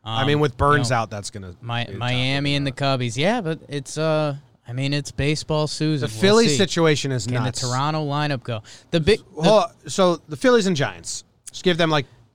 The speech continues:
Speaker 1: five minutes
Speaker 2: And
Speaker 1: each.
Speaker 2: let's, let's, let's give them, well, let's give the Giants a little love. They weren't supposed to be here at all.
Speaker 1: That's what I was
Speaker 2: Like,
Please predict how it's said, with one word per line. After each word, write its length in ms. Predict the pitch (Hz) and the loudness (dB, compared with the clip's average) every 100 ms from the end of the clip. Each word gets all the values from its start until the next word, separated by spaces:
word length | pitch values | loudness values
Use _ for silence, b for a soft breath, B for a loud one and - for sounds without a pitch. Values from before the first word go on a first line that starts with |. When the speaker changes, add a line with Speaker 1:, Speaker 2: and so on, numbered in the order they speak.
| - | -18
Speaker 1:
five 300 | - 160 139 | 0 2 2
minutes 220 | 123 - | -2 -2
Speaker 2:
And 120 | 247 | -2
Speaker 1:
each. 160 | 254 - | -4 -4
Speaker 2:
let's, 380 | 220 254 - - | 0 0 -2 -4
let's, 400 | 202 226 - - | 0 0 0 -6
let's 240 | 202 214 - | -2 -2 0
give 220 | 226 180 | -2 0
them, 420 | 214 208 202 196 - _ | 2 2 0 -6 -14 _
well, 160 | - 170 | -2 2
let's 200 | 226 233 | 2 2
give 140 | 262 | 0
the 80 | 226 | 0
Giants 400 | 170 214 220 202 | 2 4 4 2
a 40 | 185 | 2
little 200 | 185 175 | 2 4
love. 240 | 165 107 | 2 0
They 140 | 147 247 | 0 2
weren't 260 | 262 247 | 2 0
supposed 260 | - 214 190 | 2 2 2
to 60 | 165 | 2
be 180 | 185 | 4
here 160 | 160 156 | 6 4
at 80 | 135 | 4
all. 140 | 120 95 | 2 -2
Speaker 1:
That's 140 | 123 | -4
what 60 | 143 | -2
I 60 | |
was 100 | 135 | 2
Speaker 2:
Like, 80 | - | 4